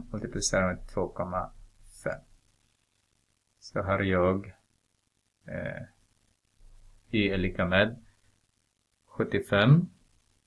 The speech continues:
gånger två är hundrafemtio, eh, plus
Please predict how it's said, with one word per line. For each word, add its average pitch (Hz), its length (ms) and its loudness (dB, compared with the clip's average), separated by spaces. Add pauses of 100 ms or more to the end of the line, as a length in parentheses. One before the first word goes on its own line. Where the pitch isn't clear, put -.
(340)
gånger 98 440 0
två 113 80 2
är 98 140 6
hundrafemtio, 98 920 2 (1200)
eh, - 200 -6 (120)
plus - 560 -4